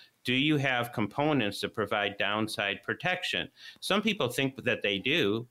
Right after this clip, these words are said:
because they have bonds, but bonds aren't giving us downside protection right now. Bonds are losing money. So we need a better way to do that. It all comes down to getting together and looking at your situation and, and creating a plan.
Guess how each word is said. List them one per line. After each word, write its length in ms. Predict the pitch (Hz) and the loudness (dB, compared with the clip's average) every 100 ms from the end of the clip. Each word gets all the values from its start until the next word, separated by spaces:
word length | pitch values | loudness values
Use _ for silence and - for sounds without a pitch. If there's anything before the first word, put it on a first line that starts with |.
| - | -8
because 300 | 104 113 104 | -4 -2 0
they 120 | 98 | 0
have 240 | 104 90 | 0 -2
bonds, 720 | 85 104 90 85 127 143 - - _ - | -2 -2 -2 -4 -6 -6 -10 -12 _ -2
but 160 | 123 | -2
bonds 340 | 123 147 214 185 | 0 0 0 0
aren't 200 | 120 104 | -2 0
giving 280 | 127 120 104 | 2 2 0
us 120 | - | 0
downside 520 | 101 98 98 98 98 | -2 -2 -2 -2 -2
protection 460 | 95 104 98 - 107 | -4 -4 -4 -2 -2
right 180 | 104 | -2
now. 240 | 107 131 165 - - - | -2 -4 -4 -10 -16 -6
Bonds 340 | 117 131 139 | -2 0 0
are 120 | 135 117 | 2 0
losing 520 | 113 143 170 127 104 | 2 2 2 0 2
money. 300 | 85 78 - | 0 -2 -8
So 180 | - 113 | -4 0
we 120 | 117 | 2
need 220 | 131 135 | 2 0
a 120 | 117 - | -2 -2
better 340 | 110 120 127 127 | 0 2 2 2
way 240 | 113 117 | 0 0
to 120 | 110 | -2
do 280 | 92 127 139 | 0 0 0
that. 300 | 107 78 - - - - - | 0 -4 -8 -14 -20 -20 -6
It 200 | 120 107 | -4 -2
all 400 | 107 120 165 185 | 0 2 2 0
comes 380 | - 170 151 147 | 0 2 2 2
down 440 | - 127 123 98 87 | -2 0 0 0 -2
to 320 | 104 101 - _ | 0 0 -2 _
getting 320 | 110 117 143 | -2 0 0
together 640 | 139 131 - 135 123 104 95 | 0 -2 -2 -2 0 0 -2
and 220 | 104 101 107 | -2 -2 0
looking 380 | 170 - 170 | -2 0 0
at 100 | 120 | 0
your 140 | 80 101 | 0 -2
situation 920 | - 90 - 95 92 90 - 101 107 - - - - | 0 -2 0 0 2 0 0 0 -2 -6 -20 -12 -4
and, 240 | 107 101 - | -2 -2 -2
and 200 | 113 98 | -2 -2
creating 500 | - 127 160 170 110 | -2 0 2 2 0
a 60 | |
plan. 520 | 92 - 85 71 95 | -2 -4 -6 -6 -10